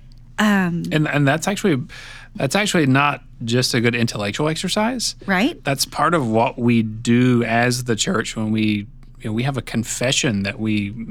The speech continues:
Speaker 2: make together.
Speaker 1: Mm-hmm.
Speaker 2: You know, and, and also this isn't the worship episode. <laughs> I,
Speaker 1: Right.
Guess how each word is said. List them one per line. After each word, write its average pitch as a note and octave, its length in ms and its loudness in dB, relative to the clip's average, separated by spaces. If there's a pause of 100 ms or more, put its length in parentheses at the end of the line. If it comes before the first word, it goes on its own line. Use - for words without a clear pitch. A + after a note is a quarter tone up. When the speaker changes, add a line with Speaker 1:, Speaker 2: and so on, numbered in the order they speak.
(420)
Speaker 2:
make A#2 240 0
together. A2 600 -4
Speaker 1:
Mm-hmm. A3 220 6
Speaker 2:
You A3+ 80 6
know, C4 80 4
and, B2+ 180 0
and A#2+ 320 0
also A#2+ 260 2
this A2 200 0
isn't A2+ 180 -2
the G#2 100 -4
worship D3+ 320 2
episode. A2+ 500 -2 (140)
<laughs> - 120 -14
I, A#2+ 140 2
Speaker 1:
Right. C4 440 4